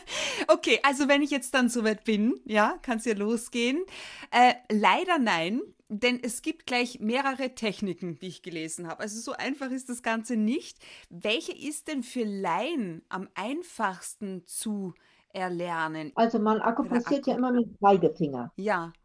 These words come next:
Speaker 2: Das ist der Zeigefinger, mit dem
Speaker 1: Mhm.
Speaker 2: man akupressiert. Und es gibt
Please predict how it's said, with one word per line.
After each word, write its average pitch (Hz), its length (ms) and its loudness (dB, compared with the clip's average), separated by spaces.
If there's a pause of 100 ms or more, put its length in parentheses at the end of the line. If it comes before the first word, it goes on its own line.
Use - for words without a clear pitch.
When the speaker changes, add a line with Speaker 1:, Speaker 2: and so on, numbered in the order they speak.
(140)
Speaker 2:
Das 180 140 2
ist 214 180 -10
der 214 140 4
Zeigefinger, 151 640 0
mit 190 160 2
dem 233 60 4
Speaker 1:
Mhm. 320 60 0
Speaker 2:
man - 100 -6 (120)
akupressiert. - 840 -2 (340)
Und 214 180 4
es 208 220 -2
gibt 269 280 -2